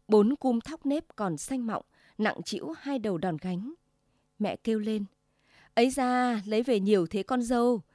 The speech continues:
định cho thằng Lìn ăn cốm thay cơm thay thịt hay sao?" "Để chú Lìn khỏi quên mùi núi rừng thôi mẹ à." Chập tối, hai chị em đắp bếp, nướng thóc, xếp sẵn một lượt vào cối dài, thì đám thanh niên tới,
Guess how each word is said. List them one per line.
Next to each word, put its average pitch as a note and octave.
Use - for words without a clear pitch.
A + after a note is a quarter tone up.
định A3+
cho C#4+
thằng A3+
Lìn G#3+
ăn C4+
cốm A#3
thay C#4+
cơm C4+
thay C#4
thịt A#3
hay B3+
sao?" B3+
"Để G#3
chú G#3
Lìn A3+
khỏi G3+
quên C4
mùi A3
núi F#3+
rừng A3
thôi C4
mẹ A#3
à." F#3+
Chập -
tối, G#3+
hai A#3
chị -
em A3
đắp -
bếp, D#4+
nướng G#3+
thóc, E4+
xếp F4
sẵn C4+
một A#3
lượt G3
vào F#3
cối G#3
dài, G3
thì A#3+
đám G3
thanh C4+
niên C4+
tới, A#3+